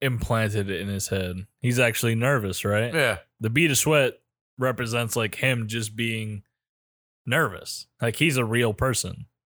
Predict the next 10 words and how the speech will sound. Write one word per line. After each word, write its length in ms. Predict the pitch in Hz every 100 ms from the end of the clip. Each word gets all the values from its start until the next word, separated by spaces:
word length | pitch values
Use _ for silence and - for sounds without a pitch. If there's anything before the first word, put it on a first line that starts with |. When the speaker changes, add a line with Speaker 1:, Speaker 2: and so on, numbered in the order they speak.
| _
Speaker 2:
And 140 | - 180
this 120 | 208
is 120 | 170
like, 180 | 135 113 _ _
"What 200 | - 214
the 100 | - - -
fuck 200 | 247 -
did 160 | 214 185
you 120 | 220
do?" 520 | 165 302 247 156